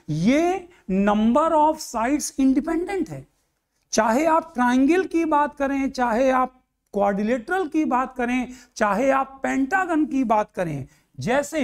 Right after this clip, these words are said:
मान लीजिए मैंने आपको चार पॉइंट दे दिए होते और मैं आपसे कहता कि चलिए इस क्वाड्रिलेटरल को बनाइए,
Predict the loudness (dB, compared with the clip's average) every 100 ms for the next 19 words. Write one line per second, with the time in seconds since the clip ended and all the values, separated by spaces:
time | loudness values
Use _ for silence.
0 | -2 -6 _ -6 -2 -2 0 -2 -2 -2
1 | -2 -2 -2 -4 -2 -2 -2 -4 -6 -8
2 | -4 0 0 -2 -4 -6 -4 -4 -6 -4
3 | -2 -2 0 0 -2 -4 -8 -8 -16 -4
4 | -2 0 0 0 0 -2 -4 -2 -4 -2
5 | -2 -2 -2 -2 0 0 0 0 0 0
6 | -2 0 -2 0 0 0 -2 0 0 2
7 | 2